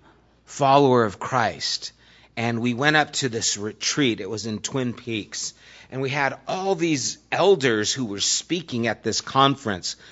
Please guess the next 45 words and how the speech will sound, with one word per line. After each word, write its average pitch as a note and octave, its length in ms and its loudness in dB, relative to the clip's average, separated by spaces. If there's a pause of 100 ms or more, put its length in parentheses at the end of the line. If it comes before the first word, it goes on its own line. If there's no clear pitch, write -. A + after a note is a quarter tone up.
(180)
who C#3+ 140 -4
were C3+ 200 8
a A#2 60 2
part D3+ 420 4
of, A#2 420 2 (260)
you B2 120 -4
know, A2 200 -2
this G2+ 360 -4
big A#2+ 380 -6
church C#3 560 2
that A#2 180 0
I A#2 160 2
was A2 280 -2 (280)
a A2+ 80 -4
part B2+ 520 0
of. F#2 280 -2
I G2 160 -2
was G#2+ 180 -2
a G2 80 -10
small C3+ 440 -4
part B2+ 380 -2
of A#2 200 -10
this A2+ 180 -8
bigger, A#2 600 2
you B2+ 160 -2
know, A2 180 0
work A2 440 2
that A#2 120 -4
was A2 200 -2
going A#2 300 2
on. A#2+ 280 0 (400)
And C#3 200 -2
so E3+ 160 -2
I F3 140 2
was D#3 220 2
there D#3+ 180 2
with D3+ 140 0
these C3+ 260 -2
elders, C3 600 0
you B2+ 100 -6
know, A#2 160 -2
from B2 380 -2
the G#2 100 0
big A#2+ 360 -4
church, C3+ 500 0